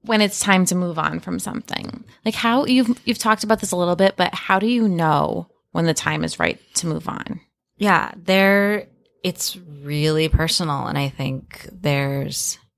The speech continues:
Speaker 2: there are plenty of signs. I think for,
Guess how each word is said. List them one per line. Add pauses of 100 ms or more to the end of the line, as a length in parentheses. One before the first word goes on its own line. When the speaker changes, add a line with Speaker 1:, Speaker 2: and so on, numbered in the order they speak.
(480)
Speaker 2:
there
are
plenty
of
signs.
I
think (120)
for,